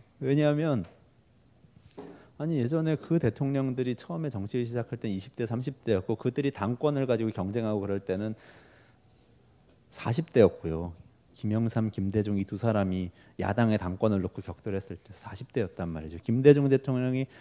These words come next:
박정희 대통령에 맞서서 일 대 일로 붙었을 때 장충당 공원에서 막 연설하고 그랬을 때가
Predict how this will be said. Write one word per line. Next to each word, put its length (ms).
박정희 400
대통령에 460
맞서서 420
일 220
대 100
일로 360
붙었을 480
때 120
장충당 520
공원에서 340
막 160
연설하고 460
그랬을 280
때가 340